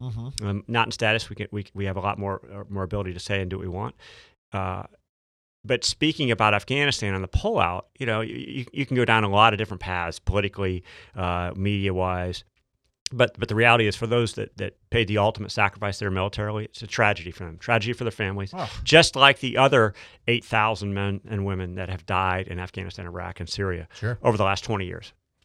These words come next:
Speaker 2: Tremendous impact, and they, those people all fall under the same issue of we have to support them and their families for the next sixty years and do it as a nation.
Speaker 1: Yeah.
Speaker 2: Um, they paid the ultimate sacrifice. Did they expect to that day?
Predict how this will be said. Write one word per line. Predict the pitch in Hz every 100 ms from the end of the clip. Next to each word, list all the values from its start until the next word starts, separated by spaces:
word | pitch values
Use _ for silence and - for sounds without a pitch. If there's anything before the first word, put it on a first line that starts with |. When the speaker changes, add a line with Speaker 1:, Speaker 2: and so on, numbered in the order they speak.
| - -
Speaker 2:
Tremendous | 143 127 147 151 -
impact, | 127 107 107 104
and | 107
they, | 123 123 -
those | 127 135
people | - 143 139 - -
all | 107 117
fall | - - 113 107 107
under | 101 101 92
the | 95
same | - 104 101 101 -
issue | 98 - 104 98 92 - - -
of | 92 85
we | 117
have | -
to | 101
support | - 107 101
them | 104
and | 101
their |
families | 92 98 98 90
for | 92
the | 92
next | 92
sixty | - - 95
years | 87 87 - - - - -
and | 98
do | 107
it | 101
as | 85
a |
nation. | 87 82 - - - - _
Speaker 1:
Yeah. | 117 135 87 85
Speaker 2:
Um, | 92
they | 101
paid | - 107
the | 98
ultimate | 95 101
sacrifice. | - 101 - 95
Did | - 110
they | 104
expect | - 123 -
to | 131
that | 110 110
day? | 104 107 110